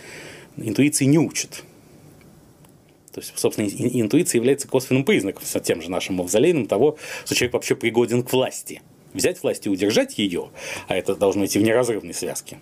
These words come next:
потому что нет смысла брать власть, если ты не в состоянии её удержать. Может только человек с развитой интуицией, но никак иначе.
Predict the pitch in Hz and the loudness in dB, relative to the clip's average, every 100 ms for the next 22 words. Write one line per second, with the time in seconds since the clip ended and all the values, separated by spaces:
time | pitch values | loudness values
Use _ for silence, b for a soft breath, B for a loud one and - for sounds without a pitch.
0 | - 90 87 - 92 - 90 92 104 127 | -6 -4 -2 0 2 2 -2 2 2 2
1 | 104 87 90 - 92 90 - 90 90 85 | -2 -4 -4 -2 -2 0 0 0 -2 0
2 | 98 98 76 - B B B 131 - 123 | 0 0 -2 -10 B B B -2 0 -2
3 | - 110 110 95 131 131 107 95 85 - | 0 0 2 2 0 -4 -2 0 0 2
4 | 98 110 107 113 95 - | 2 2 0 -2 -6 -8